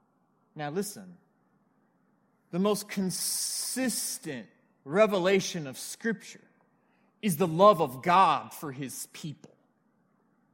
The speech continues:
God loves his people with a steadfast love. But here's the thing.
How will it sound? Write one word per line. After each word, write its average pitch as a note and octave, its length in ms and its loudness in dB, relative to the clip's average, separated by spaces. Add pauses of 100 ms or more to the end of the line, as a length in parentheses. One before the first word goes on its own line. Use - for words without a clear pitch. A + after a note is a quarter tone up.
(120)
God G#3 320 4
loves D#3+ 800 6 (460)
his E3 280 -2
people A#2 540 -10 (200)
with E3 200 -8
a - 20 -8
steadfast - 1500 -4 (100)
love. B2 320 -8 (880)
But B2+ 100 -20
here's D#3+ 200 -10
the C3+ 80 -16
thing. G2+ 320 -14